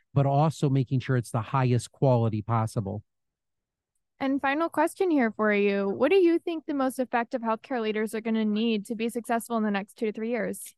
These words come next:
Speaker 1: You know, I think, uh, communication, uh, is key, and it's direct communication.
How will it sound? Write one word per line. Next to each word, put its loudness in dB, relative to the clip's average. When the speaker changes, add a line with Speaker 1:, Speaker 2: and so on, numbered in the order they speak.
Speaker 1:
You 8
know, 6
I 6
think, 2
uh, 4
communication, 4
uh, -2
is 2
key, 4
and 2
it's -2
direct 2
communication. 2